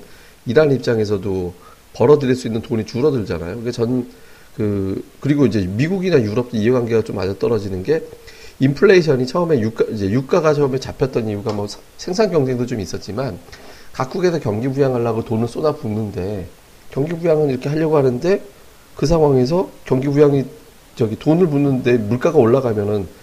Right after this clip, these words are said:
사람들이 돈을 쓰고 싶은데 물가가 확 올라가고 안 되니까 그래서 유가가 좀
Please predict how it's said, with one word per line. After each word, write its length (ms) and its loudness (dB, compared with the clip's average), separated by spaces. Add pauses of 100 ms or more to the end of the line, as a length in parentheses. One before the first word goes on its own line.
(140)
사람들이 460 0
돈을 280 2
쓰고 240 -4
싶은데 360 -2
물가가 340 0
확 180 -8
올라가고 380 0
안 140 -2
되니까 280 0 (320)
그래서 280 2
유가가 320 0
좀 200 -2